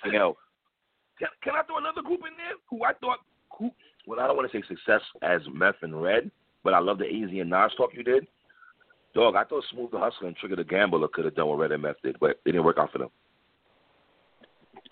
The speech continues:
Speaker 2: You know, but they were brothers, so I thought they would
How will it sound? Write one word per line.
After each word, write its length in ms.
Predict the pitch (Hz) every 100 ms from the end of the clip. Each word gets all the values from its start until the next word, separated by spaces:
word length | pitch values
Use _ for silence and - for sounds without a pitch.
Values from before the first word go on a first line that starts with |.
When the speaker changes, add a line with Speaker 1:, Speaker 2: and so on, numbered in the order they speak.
| - -
Speaker 2:
You 140 | 117
know, 320 | 127 123 104 -
but 100 | 135 -
they 100 | 262
were 140 | 349
brothers, 320 | 190 254 156 -
so 200 | 147 127 101
I 80 | 123
thought 200 | - 160
they 100 | 156
would 140 | 143